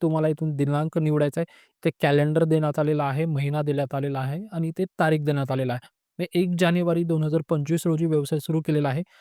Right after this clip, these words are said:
त्यामुळे मी माझा व्यवसाय सुरू करण्याची तारीख इथून निवडलेली आहे. त्यानंतर व्यवसायाचे स्वरूप इथे विचारलेलं आहे. माझं किराणा दुकान आहे, त्यामुळे मी इथे ग्रोसरी शॉप असे निवडलेलं आहे.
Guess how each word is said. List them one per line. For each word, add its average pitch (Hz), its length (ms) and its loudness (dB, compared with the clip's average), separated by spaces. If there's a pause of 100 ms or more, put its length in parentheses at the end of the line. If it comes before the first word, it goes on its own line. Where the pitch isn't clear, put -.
(160)
त्यामुळे 156 260 2
मी 147 140 0
माझा 143 220 0
व्यवसाय 143 360 0
सुरू 165 200 -2
करण्याची 143 400 -2
तारीख 131 220 -2
इथून 170 220 -4
निवडलेली 156 440 2
आहे. 127 180 0 (380)
त्यानंतर 170 460 2
व्यवसायाचे 156 540 0
स्वरूप 156 380 0
इथे 160 160 0
विचारलेलं 151 500 -2
आहे. 143 180 0 (400)
माझं 156 180 2 (100)
किराणा 165 340 6
दुकान 165 260 0
आहे, 156 220 0
त्यामुळे 160 280 0
मी 151 100 -2
इथे 160 220 -2
ग्रोसरी 156 400 2
शॉप 160 280 -2
असे 151 220 -2
निवडलेलं 135 440 2
आहे. 127 180 0